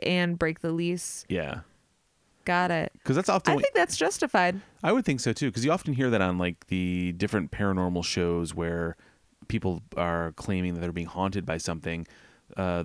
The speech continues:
Speaker 2: people are like, "Well, why don't you just leave?" And they're like, "Well, I can't afford to. I got my whole, you know, life savings wrapped up in this
Speaker 1: Yeah.
Speaker 2: house or whatever. I can't
Speaker 1: Yeah.
Speaker 2: just walk away." You
Speaker 1: It's
Speaker 2: know?
Speaker 1: not just, like, a easy fix.
Speaker 2: Right. And then
Speaker 1: Yeah.
Speaker 2: too, like, if you were living in a house that was horribly haunted to the point where y-,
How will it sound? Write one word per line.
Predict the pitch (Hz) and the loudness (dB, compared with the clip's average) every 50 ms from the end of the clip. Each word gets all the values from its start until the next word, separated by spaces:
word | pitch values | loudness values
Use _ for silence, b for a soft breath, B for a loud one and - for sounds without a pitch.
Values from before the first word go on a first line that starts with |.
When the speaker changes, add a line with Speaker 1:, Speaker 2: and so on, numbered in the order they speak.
| 80 | -4
Speaker 2:
people | - 101 - 92 90 | -6 -6 -2 -2 -2
are | 87 | 0
like, | 85 85 | 0 0
"Well, | 85 85 | -2 -2
why | 85 87 | -2 -2
don't | 85 | -2
you | 78 87 | -2 -2
just | 85 82 82 | -4 -4 -2
leave?" | 98 113 104 82 82 87 | -2 -2 -2 -2 -4 -4
And | 87 85 | -6 -6
they're | 85 82 | -4 -6
like, | 82 82 82 | -6 -6 -6
"Well, | 82 | -8
I | 82 82 | -8 -8
can't | 80 90 85 | -8 -8 -6
afford | - 98 104 107 - | -2 0 0 0 0
to. | - 80 80 | -4 -6 -6
I | 87 | -4
got | 90 78 65 - - _ | -6 -6 -8 -12 -16 _
my | - 92 90 | -10 -10 -8
whole, | 85 85 87 87 85 85 85 85 85 b b b b b b b b b | -6 -6 -4 -4 -4 -4 -6 -8 -10 b b b b b b b b b
you | - 95 | -6 -4
know, | 85 80 | -4 -2
life | 80 92 92 90 | -2 -2 -2 -2
savings | - - 98 95 90 87 82 78 | -2 -2 0 0 0 -2 -4 -4
wrapped | 87 85 82 80 90 | -4 -6 -4 -4 -4
up | 85 - | -4 -4
in | 82 82 | -4 -6
this | 82 - | -4 -2
Speaker 1:
Yeah. | 220 240 233 214 202 180 | 0 0 2 2 2 0
Speaker 2:
house | 180 92 | -2 -2
or | 87 | -2
whatever. | 90 85 85 85 - | -2 -2 -4 -4 -4
I | 82 85 | -6 -6
can't | - - 247 | -2 0 0
Speaker 1:
Yeah. | 285 302 - | 2 2 2
Speaker 2:
just | 95 175 | 2 0
walk | - 196 - | -2 -2 -4
away." | 87 87 92 92 87 85 85 87 | -2 -2 0 0 0 -2 -2 -4
You | 85 85 85 | -4 -2 0
Speaker 1:
It's | - 269 - | 0 0 2
Speaker 2:
know? | 294 285 | 4 4
Speaker 1:
not | 285 262 | 4 2
just, | 247 247 - - | 0 -2 0 2
like, | 233 214 196 | 2 2 2
a | 202 190 180 175 170 170 - - | 2 4 4 4 2 2 0 -2
easy | 208 226 214 196 208 190 180 | -2 -2 -2 0 -2 -2 -2
fix. | - - 226 202 113 - - - - - - | -2 -2 -2 -2 -4 -8 -12 -14 -16 -12 -6
Speaker 2:
Right. | - 104 98 90 85 80 - - | -2 0 0 2 0 0 0 0
And | 113 127 | 0 2
then | 156 226 233 | 2 2 2
Speaker 1:
Yeah. | 190 | 2
Speaker 2:
too, | 190 185 202 131 107 | 2 2 4 4 4
like, | 104 101 98 | 4 2 2
if | 104 107 107 | 2 0 0
you | 160 220 | 0 0
were | 220 175 | 2 2
living | 117 123 139 135 135 104 | 2 2 2 2 2 2
in | 90 | 0
a | 87 | 0
house | 90 85 82 85 - | 0 0 -2 -2 0
that | - 85 69 | -2 -2 -2
was | 90 85 80 - - | -2 -4 -6 -8 -12
horribly | - - - 113 107 107 95 - 90 | -10 -2 0 2 2 2 0 -2 -4
haunted | 85 82 82 78 - - 82 80 82 85 - | -6 -4 -8 -8 -8 -6 -8 -8 -8 -10 -14
to | - - 104 | -4 0 0
the | 92 | 0
point | - - 101 95 71 82 | 2 2 0 0 2 2
where | 90 90 85 85 85 82 82 80 | 2 2 2 2 2 2 0 0
y-, | - | -2